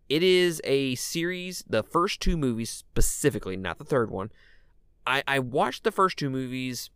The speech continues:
every couple of years, and I have so much fun with it. I absolutely love these movies just because of how cheesy and how,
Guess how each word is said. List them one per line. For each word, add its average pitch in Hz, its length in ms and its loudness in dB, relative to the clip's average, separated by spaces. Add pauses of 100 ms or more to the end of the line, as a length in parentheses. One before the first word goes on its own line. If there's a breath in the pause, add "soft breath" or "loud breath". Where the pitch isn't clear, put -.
(200)
every 320 260 0
couple - 320 -4
of 127 80 -2
years, 104 320 -4 (100)
and 117 160 -2
I 131 140 -4
have 185 180 -4
so - 380 -4
much 208 220 -8
fun 113 240 -6
with 110 160 -6
it. 113 120 -2 (380 loud breath)
I 123 120 0
absolutely 143 360 -2
love 120 300 0
these 135 180 -4
movies 107 320 -4
just 127 300 -4
because 113 580 0 (800)
of 123 100 -2
how 123 160 0
cheesy 127 680 -4 (360 loud breath)
and 101 480 0
how, 101 720 0